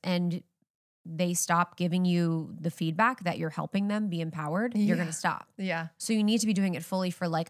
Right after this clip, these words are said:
Speaker 1: "I actually wanna feel really empowered in doing what I do," or, "I feel really called," or, "I feel really good, feels really good in my body to create a podcast," or whatever it is. And so I actually am always like, "Your business and your service should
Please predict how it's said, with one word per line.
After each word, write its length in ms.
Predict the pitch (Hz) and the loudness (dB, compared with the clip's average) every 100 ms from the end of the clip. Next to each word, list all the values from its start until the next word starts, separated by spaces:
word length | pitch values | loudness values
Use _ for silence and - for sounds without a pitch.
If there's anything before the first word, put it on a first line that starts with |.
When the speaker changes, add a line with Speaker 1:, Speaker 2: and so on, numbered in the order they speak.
| 175 | -6
Speaker 1:
"I 140 | 214 | -2
actually 260 | 233 220 190 | -2 -2 -2
wanna 200 | 170 170 | 0 0
feel 200 | 170 165 | -2 -4
really 200 | 156 156 | -2 -4
empowered 440 | 160 160 156 180 240 | -4 -2 0 0 0
in 100 | 180 | 0
doing 240 | 160 160 | -2 -4
what 80 | 156 | -4
I 100 | 156 | -6
do," 260 | 160 156 185 | -4 -2 0
or, 140 | 170 | 0
"I 120 | 147 | -2
feel 220 | - 185 | -2 -2
really 220 | 180 170 165 | 0 -2 -4
called," 380 | - 156 165 165 | -4 0 0 0
or, 40 | |
"I 60 | 165 | -4
feel 220 | 165 165 | -4 -4
really 220 | 165 165 | -2 -4
good, 340 | 165 165 165 - _ _ - | -4 -4 -4 -8 _ _ -4
feels 200 | 220 190 | -2 0
really 120 | 190 | 0
good 140 | 180 | 0
in 60 | 175 | 0
my 140 | 160 | 0
body 340 | 151 151 160 160 | 2 2 2 0
to 320 | - 156 147 | -4 -4 -4
create 240 | - 156 | -4 -6
a 40 | 165 | -4
podcast," 520 | 139 - 165 151 - | -8 -6 -6 -6 -6
or 40 | |
whatever 320 | 156 147 151 175 | -4 -4 -2 0
it 80 | |
is. 240 | 208 240 - - _ _ | 0 0 -4 -10 _ _
And 120 | 196 190 | 0 4
so 80 | |
I 80 | 190 | 4
actually 380 | - 220 - 202 | 4 2 2 0
am 100 | 180 | 2
always 280 | 180 190 156 | 2 2 0
like, 200 | 170 - | -2 -2
"Your 200 | 160 190 | -2 0
business 480 | 180 185 185 170 170 | 0 0 2 0 0
and 100 | 160 | -2
your 120 | 160 | -4
service 420 | - 185 170 170 | 0 0 2 0
should 200 | 165 | -4